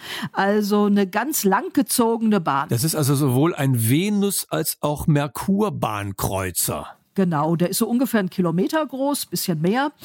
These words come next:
Speaker 1: Und
Speaker 2: Ja.
Speaker 1: es gibt noch einen ähnlichen, äh, der ein bisschen später beobachtet worden ist. Äh, äh, erst voriges Jahr, zweitausendfünfundzwanzig G N eins.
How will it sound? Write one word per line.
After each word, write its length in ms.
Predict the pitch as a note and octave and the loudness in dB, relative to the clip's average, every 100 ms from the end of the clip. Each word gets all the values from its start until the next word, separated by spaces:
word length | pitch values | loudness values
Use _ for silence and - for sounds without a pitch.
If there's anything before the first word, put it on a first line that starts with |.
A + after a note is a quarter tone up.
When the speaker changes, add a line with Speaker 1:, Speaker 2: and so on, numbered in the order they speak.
| - - - | -14 -12 -2
Speaker 1:
Und 120 | - | 2
Speaker 2:
Ja. 80 | F3 | 4
Speaker 1:
es 140 | D#3 | 2
gibt 180 | G3 B3 | 0 0
noch 200 | B3 A#3 | 0 0
einen 380 | A#3 G3 G3+ F#3 - | 0 0 2 0 -2
ähnlichen, 840 | G#3+ D#4 G4 G3+ D#3 - F3+ A3 F#4+ - - - - - | -2 0 2 2 2 2 2 2 0 -8 -20 -20 -20 -4
äh, 300 | G#3+ G#3+ F#3+ | 0 0 -2
der 1000 | F3+ E3 G#3 A3+ A3+ A3 A3 G#3+ A3 - | -4 -2 0 0 -2 -2 -2 -4 -6 -2
ein 140 | G3+ | -2
bisschen 340 | G3 - G#3 F#3+ | 0 -2 -2 -2
später 460 | - A#3 D#4+ A#3+ | -2 -4 0 -2
beobachtet 640 | D#3+ E3 F3 G3 F#3+ G#3 - | -2 -2 0 0 -2 -4 0
worden 300 | G3 G3+ A#3 | 0 0 -2
ist. 240 | C4 D4+ | -2 -4
Äh, 180 | A3+ A#3 A3+ | -2 -4 0
äh, 140 | A3+ A3+ | -2 -2
erst 200 | - D4 | -2 -2
voriges 320 | F4 F#4 D#4+ - | 0 -2 -2 -2
Jahr, 260 | D#4+ C4+ | 0 -2
zweitausendfünfundzwanzig 1200 | - A3 A#3+ B3+ B3+ - D4+ D#4 - C4+ C#4+ A#3+ F3+ | -2 -2 -2 -2 -2 -2 -2 -4 -2 -2 -2 -4 -2
G 160 | A#3+ | -2
N 220 | D4 C4+ | -2 -2
eins. 600 | C#4 C#4+ B3 - - - | -2 0 0 0 -2 -4